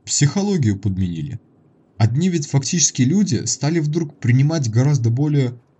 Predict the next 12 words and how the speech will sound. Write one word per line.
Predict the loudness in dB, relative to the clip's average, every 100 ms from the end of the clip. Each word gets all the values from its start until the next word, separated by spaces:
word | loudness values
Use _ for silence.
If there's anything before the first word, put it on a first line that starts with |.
| _
осознанные, | -4 -2 0 2 2 2 0 -4
осмысленные, | -2 0 0 0 0 0 -2 -4
рациональные | -4 -2 0 0 0 2 0 2
решения. | 0 0 0 0 -6 -18 _ _ _ _ _ -6
Да | -6
что | -4 0 0
говорить, | 2 2 2 0 -10 _ _
вот | -2 0 0
у | 0
нас | 0 0
в | 0
восемнадцатом | 0 0 0 0 -2 -4 -8 -8 -10